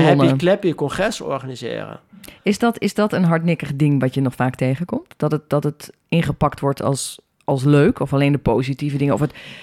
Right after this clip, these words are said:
Speaker 2: lonkend perspectief en verder
Speaker 1: Ja,
Speaker 2: praten we
Speaker 1: dat
Speaker 2: nergens
Speaker 1: vind ik
Speaker 2: over?
Speaker 1: verschrikkelijk. En dan allemaal, en dan al die managementtaal erbij.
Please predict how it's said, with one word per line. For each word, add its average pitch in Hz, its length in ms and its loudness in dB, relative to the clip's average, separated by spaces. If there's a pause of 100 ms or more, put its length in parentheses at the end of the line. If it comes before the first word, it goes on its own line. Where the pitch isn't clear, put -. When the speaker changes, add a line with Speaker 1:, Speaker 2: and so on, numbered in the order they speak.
Speaker 2:
lonkend 165 560 2
perspectief - 680 -2
en 147 140 -4
verder 147 440 0
Speaker 1:
Ja, 170 400 4
Speaker 2:
praten 170 180 4
we 160 60 4
Speaker 1:
dat 175 80 6
Speaker 2:
nergens 165 160 6
Speaker 1:
vind 151 120 4
ik 170 80 6
Speaker 2:
over? 156 120 4
Speaker 1:
verschrikkelijk. 175 580 2
En 160 80 0
dan 160 140 4
allemaal, 156 400 2
en 165 60 -2
dan 160 220 -4
al 165 140 0
die 165 120 -4
managementtaal 156 760 0
erbij. 135 520 0